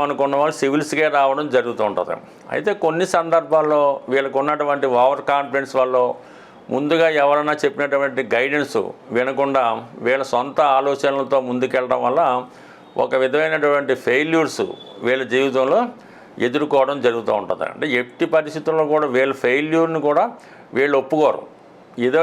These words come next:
ఇలా జరిగింది, ఎందుకు ఇలా జరిగింది, కారణం అంటే వీళ్ళు కంచుకోకుండా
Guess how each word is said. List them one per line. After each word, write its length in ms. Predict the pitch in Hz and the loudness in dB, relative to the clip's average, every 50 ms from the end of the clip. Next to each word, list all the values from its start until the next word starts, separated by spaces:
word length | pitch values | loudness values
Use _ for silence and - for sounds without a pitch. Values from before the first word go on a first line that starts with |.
| 165 156 | 2 4
ఇలా 120 | 151 156 156 147 143 | 2 2 2 2 0
జరిగింది, 420 | 143 143 143 151 147 143 139 139 135 92 - - - - - 120 | 0 0 0 -2 -2 0 0 -2 -2 -4 -6 -14 -14 -6 -4 -2
ఎందుకు 220 | 127 139 156 147 147 | -2 -2 -2 -2 0
ఇలా 120 | 147 147 147 147 143 | 0 0 0 2 0
జరిగింది, 380 | 139 143 135 143 139 135 139 139 139 - | 0 0 0 -2 -2 0 -2 -2 0 0
కారణం 320 | 123 120 123 131 135 139 139 | 0 0 0 0 0 -2 -2
అంటే 180 | 135 131 139 139 131 | -2 -2 -2 -2 -2
వీళ్ళు 160 | 127 120 - - - | -2 -2 -4 -4 -4
కంచుకోకుండా 500 | 120 117 107 123 131 123 123 127 139 | -4 -4 -2 -2 0 0 0 2 0